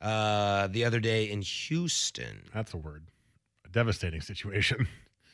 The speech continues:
Speaker 1: Well, I mean, I'm not here to, like, choose how people deal with things. Like, you can decide for yourself how the situation is.
Speaker 2: A four-year-old girl got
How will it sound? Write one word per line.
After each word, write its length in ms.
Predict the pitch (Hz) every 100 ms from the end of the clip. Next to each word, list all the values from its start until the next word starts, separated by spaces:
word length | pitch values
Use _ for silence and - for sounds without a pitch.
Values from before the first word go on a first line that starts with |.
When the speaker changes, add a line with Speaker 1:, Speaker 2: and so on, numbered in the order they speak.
| _ _ _ _ _ _ _ _ _ _ 494
Speaker 1:
Well, 420 | 220 156 123 113
I 120 | 113 113
mean, 240 | 113 110
I'm 160 | 113 113
not 220 | 104 90
here 260 | 92 101
to, 100 | 98
like, 360 | 92 82 78 - _ _ _ _
choose 420 | - 139 131 110
how 320 | 98 101 107
people 420 | 95 107 104 85 80
deal 360 | 90 98 123
with 180 | 90 67
things. 580 | 76 64 60 69 - -
Like, 160 | 71 69 -
you 180 | 143 165
can 380 | - 82 80 - _ _ _ _ _ _ -
decide 500 | 92 - 95 98 -
for 80 | 85
yourself 720 | 71 - - 120 104 73 -
how 180 | 78 73
the 120 | 73
situation 760 | - 80 - 76 78 - 65
is. 520 | 71 73 50 - - -
Speaker 2:
A 40 | 90
four-year-old 480 | - 131 117 98 92
girl 180 | 101
got 220 | 87 78